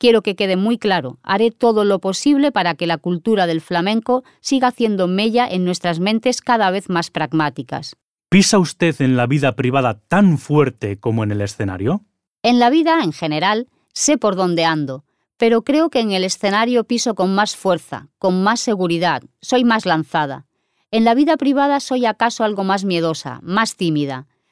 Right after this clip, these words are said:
Speaker 1: pero cuando estoy sobre un escenario me transformo y soy capaz de cualquier cosa.
Speaker 2: ¿Ha tenido algún momento de crisis?
Speaker 1: Sí, muchos.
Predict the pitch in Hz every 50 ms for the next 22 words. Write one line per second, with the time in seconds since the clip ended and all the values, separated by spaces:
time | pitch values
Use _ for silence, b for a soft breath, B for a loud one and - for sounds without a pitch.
0 | _ _ _ - 208 202 190 - 208 202 196 202 208 - - 247 254 240 - 254
1 | 220 214 214 208 202 196 185 - - 208 190 202 220 247 269 277 302 302 - -
2 | - 170 170 170 170 - 180 170 170 165 - - 233 254 240 262 269 254 - 202
3 | 170 - 220 202 185 - 185 180 - 226 247 - 208 180 170 - 170 160 160 151
4 | - 185 160 156 - - 156 147 - - 143 143 - _ _ _ _ _ _ -
5 | 151 143 - 139 135 139 135 131 131 123 123 120 120 139 139 131 131 127 127 131
6 | 127 127 117 127 120 123 120 - 147 147 - - 117 101 - - - _ _ _
7 | _ _ - - - 202 180 156 147 156 180 196 190 - - 143 127 - - -